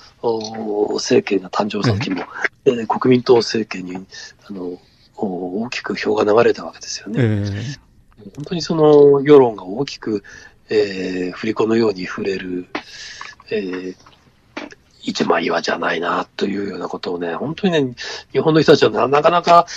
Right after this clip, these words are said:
Speaker 1: 台湾について勉強したことがない方たちは、なかなかね、理解できないんじゃないかな。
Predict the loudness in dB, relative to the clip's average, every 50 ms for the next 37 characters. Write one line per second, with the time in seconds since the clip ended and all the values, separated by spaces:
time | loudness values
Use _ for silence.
0 | -16 -16 -8 -2 0 2 4 4 2 0 0 -2 -2 -2 -2 -2 -4 -4 -4 -4
1 | -4 0 4 6 6 6 6 4 2 2 2 2 0 0 0 2 2 2 4 4
2 | 6 6 6 6 6 4 4 4 2 0 -2 -2 -2 -2 -2 -4 -6 -8 -10 -10
3 | -12 -12 -14 -14 -8 -4 0 0 0 0 0 0 0 0 0 -4 -6 -6 -6 -4
4 | -4 -2 0 0 0 0 -2 -2 -2 -2 -4 -6 -8 -12